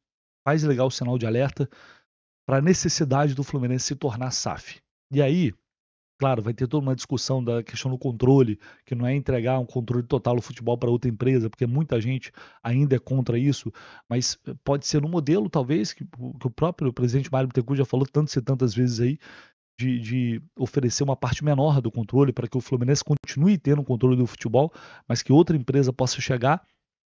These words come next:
e, e, e injetar um dinheiro no clube para que o clube possa reduzir as dívidas, é, para que dessa forma o Fluminense tenha uma margem maior para investimento, mas quem vai fazer isso? Quem vai botar tanto dinheiro no clube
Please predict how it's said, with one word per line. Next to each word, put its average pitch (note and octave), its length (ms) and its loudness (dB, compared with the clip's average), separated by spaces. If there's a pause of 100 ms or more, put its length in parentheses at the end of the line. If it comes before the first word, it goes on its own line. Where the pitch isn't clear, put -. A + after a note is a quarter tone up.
(340)
e, C3 680 -2 (160)
e, D3 40 -4
e A2 300 -4 (640)
injetar C3+ 420 0
um E3+ 100 0
dinheiro B2+ 280 2
no A#2+ 120 0
clube C#3+ 380 4
para A2+ 220 -2
que A#2 340 -2
o A#2+ 100 -4
clube C3+ 220 2
possa B2 240 0
reduzir A#2 380 2
as G#2+ 120 2
dívidas, A#2 680 0 (320)
é, A2+ 100 -2
para A#2+ 180 -2
que A#2+ 80 -8
dessa B2 260 0
forma C3 440 -2 (1000)
o B2+ 60 -12
Fluminense B2+ 380 0
tenha C3+ 140 0
uma B2+ 120 0
margem A#2+ 320 0
maior B2+ 340 -2
para B2 180 0
investimento, A#2+ 760 0 (460)
mas C3+ 180 0
quem F#3 240 0
vai B2+ 120 2
fazer G#2+ 300 0
isso? - 340 -8 (160)
Quem F3 180 2
vai C#3+ 140 0
botar C3 300 -2
tanto C#3+ 300 0
dinheiro A#2 300 2
no A#2 100 -2
clube E3+ 400 4